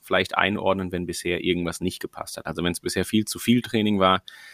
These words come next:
dann einfach mal den Downgrade machen, vielleicht vom Qualifier zum Finisher,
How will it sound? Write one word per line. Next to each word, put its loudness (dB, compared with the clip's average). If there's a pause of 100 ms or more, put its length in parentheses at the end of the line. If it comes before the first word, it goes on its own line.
(560)
dann 2
einfach 0
mal 0
den 2
Downgrade 2
machen, -4
vielleicht -6
vom -6
Qualifier -2
zum -6
Finisher, 0